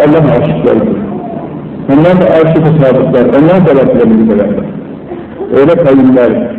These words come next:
getirecektir. Buyurduğu gibi, ya da şairin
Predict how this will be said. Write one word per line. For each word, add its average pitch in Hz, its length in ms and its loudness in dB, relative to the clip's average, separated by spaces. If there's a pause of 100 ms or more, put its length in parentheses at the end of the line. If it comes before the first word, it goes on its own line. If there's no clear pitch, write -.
(100)
getirecektir. 120 960 0 (1120)
Buyurduğu 139 480 4
gibi, 139 440 2 (1200)
ya 196 140 2
da 208 380 0 (1120)
şairin 147 880 2